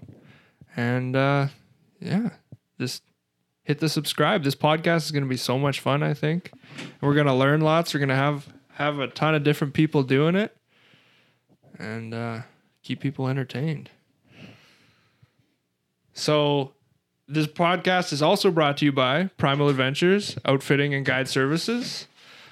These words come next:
Um, we're the next generation of professional guiding and outfitting.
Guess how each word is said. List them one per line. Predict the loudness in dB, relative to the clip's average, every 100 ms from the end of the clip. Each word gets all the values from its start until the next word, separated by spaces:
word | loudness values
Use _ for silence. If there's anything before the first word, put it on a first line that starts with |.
| -8
Um, | -2 -2 0
we're | 2 4
the | 2
next | 0 -2 -2 0
generation | 2 4 2 2 0 0 0
of | 0
professional | -2 -2 -2 -2 -4
guiding | -2 0 0 -2
and | -2
outfitting. | -4 0 0 0